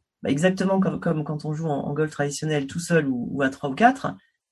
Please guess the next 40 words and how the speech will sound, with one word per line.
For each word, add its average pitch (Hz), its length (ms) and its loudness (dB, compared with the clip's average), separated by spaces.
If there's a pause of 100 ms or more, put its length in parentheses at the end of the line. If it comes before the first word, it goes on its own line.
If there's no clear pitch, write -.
(100)
ça - 220 0
prend 185 160 2
un 160 80 6
peu 165 140 0
plus 151 180 -6
de 151 100 -2
temps 220 320 2
que 170 140 -4
quand 151 240 -4
on 156 60 -2
est 160 120 -6
tout - 60 -12
seul. 175 260 -2
Voilà. 143 280 -4 (420)
Mais 170 100 0
ça 202 120 6
se 196 80 0
pratique 196 360 4
très 220 180 4
facilement, 202 720 2 (360)
euh, 160 100 4
en 175 160 6
courant 185 380 4
également. 170 600 4
Ça, 160 200 0
ça, 170 200 -2
je, 156 220 -2
je 147 140 -4
l'ai 147 120 0
déjà 147 260 0
fait 175 260 0
avec 131 220 -2
des 139 160 -2
amis 165 280 2
et 123 160 0
c'est - 160 -8
vraiment 139 220 2
très 196 140 -2
sympa. 190 440 0 (840)
Euh, 139 840 4